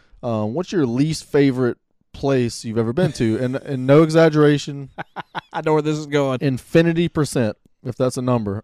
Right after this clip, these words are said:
Speaker 1: <clears throat> Vidalia and J-, Faraday are my least favorite places of all time.
Speaker 2: Why is that?
Speaker 1: It's not even close. Um, I'm not supposed to judge.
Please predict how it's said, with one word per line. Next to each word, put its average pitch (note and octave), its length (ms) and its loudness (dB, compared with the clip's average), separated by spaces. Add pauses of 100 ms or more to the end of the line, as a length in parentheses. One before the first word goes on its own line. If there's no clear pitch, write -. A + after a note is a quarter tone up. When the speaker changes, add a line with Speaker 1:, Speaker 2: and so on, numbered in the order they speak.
(140)
Speaker 1:
<clears throat> D#3+ 360 -8 (420)
Vidalia B2 640 2
and C3 440 -4
J-, A2 560 2 (160)
Faraday C#3 520 2
are A2+ 200 4
my A2 200 2
least A#2+ 440 2
favorite B2 340 0
places A2+ 400 -6 (100)
of B2 180 0
all B2 180 4
time. F#2 280 -8
Speaker 2:
Why C#3 220 -2
is C#3+ 140 0
that? B2 260 -2
Speaker 1:
It's G#2+ 120 -12
not B2 180 2
even A#2 120 -2
close. G2+ 360 -6 (480)
Um, B2+ 520 -2 (120)
I'm C3+ 260 -2
not C3 180 -4
supposed A2+ 340 -4
to G#2 80 -10
judge. - 420 -16